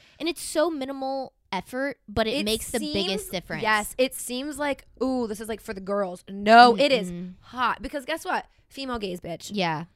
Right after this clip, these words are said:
Speaker 2: Play into it.
Speaker 1: Yeah.
Speaker 2: Please. And this guy, like, literally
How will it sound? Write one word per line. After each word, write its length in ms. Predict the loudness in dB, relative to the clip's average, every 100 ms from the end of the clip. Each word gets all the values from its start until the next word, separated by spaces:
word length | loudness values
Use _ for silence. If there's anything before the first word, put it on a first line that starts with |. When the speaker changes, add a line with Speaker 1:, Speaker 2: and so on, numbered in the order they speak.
| _ _
Speaker 2:
Play 220 | -12 -6 -6
into 220 | -8 -12
it. 160 | -12 _ _ _ _ -6
Speaker 1:
Yeah. 220 | -2 0
Speaker 2:
Please. 440 | -2 -4 -4 -4 -6 -16 -6
And 160 | -4
this 140 | -4 -4
guy, 240 | -2 -2
like, 200 | -4 -8 _ -4
literally 360 | -2 0 -2